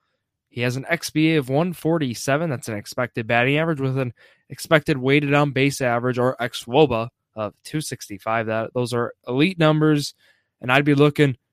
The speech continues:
to go with Alek Manoah here in D F S, right? You get two pitchers in Fantasia, so he's one guy I'd be taking, and plus he's at Oriole Park. As we know, that is now a pitcher park with that left field, so even better matchup there for Manoah.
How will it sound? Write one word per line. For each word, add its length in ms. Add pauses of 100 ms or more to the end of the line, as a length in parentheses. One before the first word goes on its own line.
(160)
to 220 (220)
go 120
with 160
Alek 280
Manoah 280
here 240
in 140
D 160
F 100
S, 240
right? 160
You 60
get 160
two 180
pitchers 540 (300)
in 120
Fantasia, 560
so 160
he's 160
one 220
guy 260 (340)
I'd 160
be 100
taking, 440
and 160
plus 220
he's 120
at 180
Oriole 300
Park. 360 (560)
As 180
we 100
know, 180
that 180
is 260
now 460
a 180
pitcher 680
park 380 (400)
with 180
that 180
left 200
field, 340
so 240
even 240
better 260
matchup 380
there 220
for 240
Manoah. 520